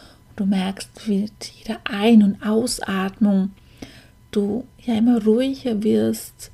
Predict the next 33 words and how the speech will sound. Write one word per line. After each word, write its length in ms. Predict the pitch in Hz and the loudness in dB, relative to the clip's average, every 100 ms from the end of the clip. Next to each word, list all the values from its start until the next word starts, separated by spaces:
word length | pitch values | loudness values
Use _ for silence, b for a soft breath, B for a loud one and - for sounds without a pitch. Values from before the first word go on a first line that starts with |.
| b b b b | b b b b
einfach 340 | - - 185 - | -20 -20 -16 -16
auch 100 | - | -10
deine 300 | 180 180 190 - | -4 -2 -4 -8
Atmung 580 | - 185 233 - 269 240 | -8 -2 -2 0 0 2
sich 180 | 202 | -2
verlängert, 1000 | - 185 170 175 185 214 247 277 - - - b b b - - | -6 -6 -2 0 0 2 2 2 -4 -18 -20 b b b -20 -20
die 80 | - | -10
Einatmung 760 | - 220 226 - 208 202 208 202 | -4 2 2 2 -4 -4 -2 -2
sich 220 | 208 196 | -4 -10
verlängert 800 | - 190 180 185 185 190 226 - | -8 -6 -4 -2 -2 -4 -6 -6
und 80 | 208 | -8
die 120 | 233 - | -8 -12
Ausatmung. 880 | 196 208 220 - 185 180 208 190 190 B B B B B - | -6 -4 -4 -8 -10 -4 -2 0 -2 B B B B B -16
Und 100 | 190 | -6
denk 240 | 190 196 | -6 0
immer 220 | 214 214 | 4 4
an 120 | 208 208 | 2 -2
die 120 | - | -4
Energie, 600 | 196 196 196 196 - 233 | -4 -2 -4 -6 -6 -6
die 280 | 226 208 202 | -4 -4 -4
sich 260 | - 202 226 | -4 -8 -4
in 200 | 190 190 - | -4 -4 -6
deinem 560 | 190 214 214 214 208 | -2 0 2 2 -2
Körper 400 | - 185 175 - | -6 -12 -10 -10
verbreitet. 920 | 196 185 180 185 180 180 - - - - B B B B B B B B - | -10 -10 -12 -12 -12 -12 -16 -18 -20 -20 B B B B B B B B -20
Und 100 | - | -8
das 120 | 214 | -2
finde 180 | 247 240 | 2 2
ich 100 | 233 | 2
eine 120 | 233 | -2
sehr 200 | 240 247 | -2 -4
schöne 560 | 240 - 240 254 254 233 | -4 -2 2 4 4 2
Energie 800 | 202 208 190 190 214 226 240 240 | 2 0 -2 -2 -2 0 -2 -6